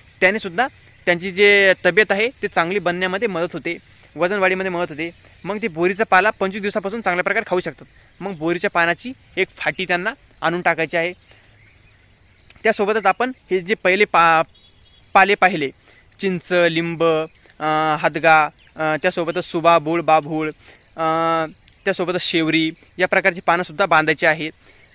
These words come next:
त्यासोबत मित्रांनो, तीस दिवसापर्यंत, तीस दिवसापर्यंत तुम्ही हे चारे द्यायचे, ब-, बोरीचा पाला दे-, देखील तुम्ही देऊ शकता, सोबत थोडं थोडं तुतीचं पानं देखील देऊ शकतात. त्यानंतर तीस दिवसाचं पिल्लू झाल्यानंतर तुम्हाला, अ, मोठे पालेसुद्धा तुम्ही बांधू शकता.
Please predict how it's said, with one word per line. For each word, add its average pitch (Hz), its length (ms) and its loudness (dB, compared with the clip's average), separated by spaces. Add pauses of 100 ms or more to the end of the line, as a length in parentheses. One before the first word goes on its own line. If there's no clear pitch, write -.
त्यासोबत 226 300 0
मित्रांनो, 226 380 0 (580)
तीस 254 140 4
दिवसापर्यंत, 175 580 -2 (340)
तीस 196 120 -4
दिवसापर्यंत 202 440 -2 (100)
तुम्ही 220 180 -4 (220)
हे 190 40 -2
चारे 190 240 4
द्यायचे, 202 340 0
ब-, 180 140 -2 (200)
बोरीचा 190 300 2
पाला 180 180 6
दे-, 175 220 -6
देखील 175 240 -8
तुम्ही 185 160 -4
देऊ 180 120 0
शकता, 170 340 -2 (480)
सोबत 202 240 2
थोडं 220 180 0
थोडं 233 140 0
तुतीचं 190 240 -10
पानं 196 180 4
देखील 190 260 -2
देऊ 190 120 2
शकतात. 170 320 -6 (640)
त्यानंतर 240 240 2 (120)
तीस 240 140 0
दिवसाचं 214 320 -6
पिल्लू 220 160 -4
झाल्यानंतर 214 500 0 (340)
तुम्हाला, 208 360 0 (480)
अ, 175 480 -2
मोठे 196 300 0
पालेसुद्धा 202 440 0 (180)
तुम्ही 226 160 -4
बांधू 175 240 2
शकता. 143 320 -6